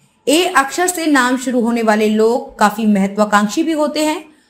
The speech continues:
और वे चाहते हैं कि दूसरे लोग उन्हें फॉलो करें और उनकी पसंद के अनुसार काम करें। साहसी और एडवेंचर पसंद होते हैं। ए अक्षर से जिन लोगों का नाम शुरू होता है,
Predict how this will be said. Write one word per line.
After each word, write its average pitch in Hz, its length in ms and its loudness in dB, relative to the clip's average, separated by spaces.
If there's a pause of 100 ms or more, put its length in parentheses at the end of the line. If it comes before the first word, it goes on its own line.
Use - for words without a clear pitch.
(120)
और 277 160 4
वे 349 120 -2
चाहते 302 380 0
हैं 349 240 -2
कि 381 80 4
दूसरे 294 460 -2
लोग 311 260 0
उन्हें 294 280 0
फॉलो 285 380 0
करें 202 280 -4 (320)
और 208 120 0
उनकी 254 240 0
पसंद 262 460 0
के 269 100 -2
अनुसार 233 600 0
काम 185 220 2
करें। 156 280 -6 (260)
साहसी 349 540 2
और 311 500 2
एडवेंचर 285 520 0
पसंद 240 340 -2
होते 190 260 -4
हैं। - 320 -8 (460)
ए 311 160 2
अक्षर 370 280 2
से 370 220 -4
जिन 285 160 0
लोगों 285 260 2
का 285 120 0
नाम 262 260 2
शुरू 269 240 -4
होता 254 260 0
है, 254 240 0